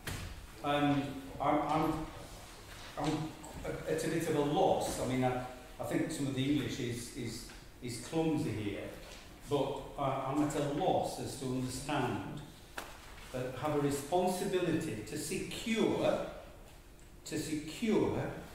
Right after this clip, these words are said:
good conduct on the part of all councillors and of their political group. Now,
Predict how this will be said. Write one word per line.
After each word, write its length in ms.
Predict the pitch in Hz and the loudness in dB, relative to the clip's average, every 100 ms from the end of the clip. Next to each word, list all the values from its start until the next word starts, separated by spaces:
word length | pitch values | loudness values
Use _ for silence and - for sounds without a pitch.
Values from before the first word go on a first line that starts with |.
| - - - - | -14 -14 -14 -6
good 260 | 165 180 175 | 0 0 2
conduct 540 | 170 151 120 107 - 127 | 4 4 4 0 -4 -4
on 80 | |
the 80 | 127 | -4
part 380 | 123 139 139 156 | -2 0 2 2
of 240 | - - | -2 0
all 360 | 165 160 160 156 | 4 8 8 6
councillors 840 | 170 165 143 - 107 - - - - - - - - - - - - - - - - - - | 4 4 2 -2 -6 -8 -12 -12 -12 -10 -10 -10 -14 -14 -16 -16 -16 -18 -18 -18 -18 -14 -2
and 240 | 147 143 | 2 2
of 120 | - 135 | 2 2
their 260 | 127 123 | 2 2
political 440 | 131 127 - - 120 139 | -2 -4 -4 -4 -4 2
group. 260 | 147 107 90 - - - - - - - - - - | 2 2 -2 -8 -14 -16 -18 -18 -18 -18 -16 -16 0
Now, 380 | 151 147 139 | 4 6 4